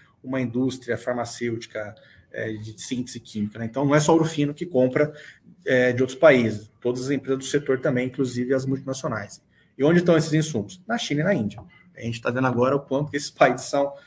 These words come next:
representativos, né, no fornecimento não só de insumos, mas de outras coisas aí, é, pra humanidade, né?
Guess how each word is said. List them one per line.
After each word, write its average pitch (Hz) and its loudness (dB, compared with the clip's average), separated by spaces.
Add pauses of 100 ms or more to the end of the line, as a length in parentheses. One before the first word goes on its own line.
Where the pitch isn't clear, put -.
(380)
representativos, 147 4
né, 123 -2
no 127 0
fornecimento 131 -4
não 139 -4
só 135 -2
de 127 -4
insumos, 143 -2
mas 143 2
de 139 -2
outras 139 0
coisas 127 0
aí, 123 -8 (360)
é, 117 2
pra 127 -2
humanidade, 113 0
né? 107 -4